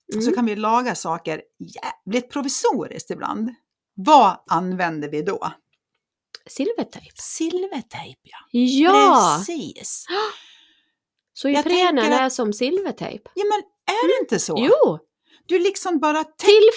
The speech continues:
Speaker 2: Tillfälligt.
Speaker 1: en tillfällig jävla dålig lösning
Speaker 2: Mm.
Speaker 1: som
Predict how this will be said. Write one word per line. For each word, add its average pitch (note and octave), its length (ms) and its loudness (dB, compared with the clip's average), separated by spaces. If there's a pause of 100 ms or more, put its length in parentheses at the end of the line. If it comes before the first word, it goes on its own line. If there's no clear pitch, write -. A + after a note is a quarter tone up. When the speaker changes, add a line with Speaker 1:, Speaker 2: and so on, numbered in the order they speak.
(100)
Speaker 2:
Tillfälligt. B3 400 0
Speaker 1:
en C#4+ 200 4
tillfällig G4+ 680 -2
jävla B3 380 -2 (240)
dålig C#4+ 500 -2
lösning F#3+ 540 -6
Speaker 2:
Mm. A4+ 160 0
Speaker 1:
som G#3+ 300 -6